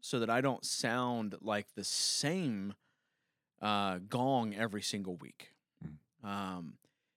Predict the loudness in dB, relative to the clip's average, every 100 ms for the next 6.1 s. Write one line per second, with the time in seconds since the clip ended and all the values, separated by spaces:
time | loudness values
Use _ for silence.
0 | _ _ 0 2 2 0 0 0 0 0
1 | 2 2 2 2 0 -4 _ -8 -8 -8
2 | -4 0 0 -4 _ -6 0 2 2 2
3 | 2 4 4 4 0 2 2 2 0 -2
4 | _ _ _ _ _ 0 2 4 2 2
5 | 0 0 -2 0 0 -2 -4 -4 -2 0
6 | -2